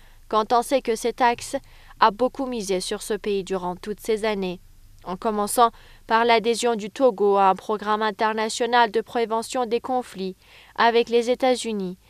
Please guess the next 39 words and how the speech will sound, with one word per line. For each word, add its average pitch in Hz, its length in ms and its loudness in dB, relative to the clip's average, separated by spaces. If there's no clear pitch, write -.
et 247 160 2
en 240 120 4
passant 247 360 2
par 214 200 0
le 220 100 0
souhait 226 260 0
des 220 220 2
États-Unis 226 540 -2
de 214 120 0
faire 233 240 -2
du 220 140 -10
Togo 190 420 -4
un 240 180 2
hub 233 180 4
logistique 240 640 -2
et 240 80 0
numérique, 220 680 -4
on 226 120 2
comprend 226 420 0
très 233 220 -2
bien 196 220 -2
la 190 160 2
déception 208 640 -4
dans 190 180 -2
le 190 120 -2
camp 220 240 -8
occidental 214 960 -4
qui 240 220 -6
voit 220 240 4
ses 214 160 -2
précarés 196 600 -2
se 214 160 -8
tourner 185 460 -8
un 208 200 -2
à 160 200 -12
un 262 220 -2
vers 220 160 0
une 220 140 -2
politique 214 520 -2